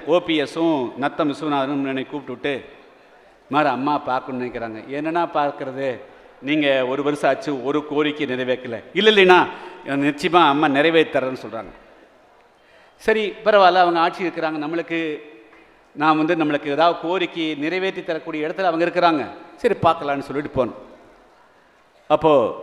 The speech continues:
"என்னங்க, வந்து நீங்க மூணு கோரிக்கை தான் வச்சோம் நாங்க, ஒண்ணும் கூட நிறைவேற்றல. இம்மானுவேலுக்காவது நீங்க வந்து ஒரு அரசு விழா அறிவிச்சிருக்கலாம், அதையும் செய்யல,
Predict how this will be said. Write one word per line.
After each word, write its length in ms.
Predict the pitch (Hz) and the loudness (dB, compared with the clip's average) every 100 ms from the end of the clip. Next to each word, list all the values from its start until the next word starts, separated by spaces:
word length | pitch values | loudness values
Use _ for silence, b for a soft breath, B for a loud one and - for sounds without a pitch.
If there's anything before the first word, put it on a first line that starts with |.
| - | -8
"என்னங்க, 320 | 131 147 151 160 | 0 4 6 6
வந்து 460 | 143 147 170 160 | 4 2 0 -2
நீங்க 220 | 143 147 139 | -2 -2 2
மூணு 320 | 143 165 156 | 2 2 2
கோரிக்கை 360 | 160 185 180 | 0 -2 -2
தான் 200 | 160 156 | -2 0
வச்சோம் 200 | 143 143 | -2 -4
நாங்க, 200 | 131 107 92 - - _ b b b | -6 -6 -12 -20 -20 _ b b b
ஒண்ணும் 360 | 175 262 277 262 | 2 4 4 4
கூட 160 | 254 | 2
நிறைவேற்றல. 800 | 233 202 196 185 190 156 143 117 92 - - - _ _ _ _ - | 2 2 2 0 0 -2 0 -2 -6 -16 -20 -20 _ _ _ _ -6
இம்மானுவேலுக்காவது 720 | 151 185 180 170 165 160 175 | 4 6 6 4 2 2 2
நீங்க 200 | 160 151 | 2 0
வந்து 360 | 151 147 147 151 | 0 0 -2 -6
ஒரு 200 | 135 131 | -4 -4
அரசு 260 | 143 147 | -4 -6
விழா 160 | 151 139 | -4 -2
அறிவிச்சிருக்கலாம், 460 | 139 143 139 135 127 | -4 -8 -8 -8 -6
அதையும் 240 | 147 - | -8 -8
செய்யல, 340 | 131 131 139 | -8 -6 -6